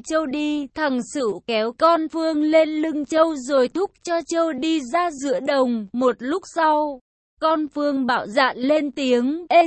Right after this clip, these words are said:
Sửu." "Gì hả Phương, mày muốn chơi cô dâu chú rể nữa không?" Thằng Sửu cười hề hề nói,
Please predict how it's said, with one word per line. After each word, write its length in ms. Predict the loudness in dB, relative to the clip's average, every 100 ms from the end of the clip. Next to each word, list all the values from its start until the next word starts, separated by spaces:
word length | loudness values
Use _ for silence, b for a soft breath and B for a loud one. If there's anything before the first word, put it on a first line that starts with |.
| 2
Sửu." 420 | -4 -2 -2 -4 -10 -8
"Gì 240 | -2 0
hả 300 | 0 0 -2 -2 -4
Phương, 420 | 0 0 0 -4 -6
mày 320 | -2 0 2
muốn 360 | 2 2 0
chơi 280 | 0 2 2 0
cô 220 | -2 -2
dâu 380 | 0 0 2 0 -4
chú 160 | -4 -4 0
rể 220 | 0 0
nữa 320 | -2 -2 -2 -4
không?" 440 | -2 0 0 -2 -6 -4
Thằng 240 | -2 -2 -4
Sửu 220 | -4 -4 -4
cười 300 | -2 4 4
hề 340 | 4 0 -2 0
hề 300 | 2 4 2
nói, 600 | 2 0 0 0 -4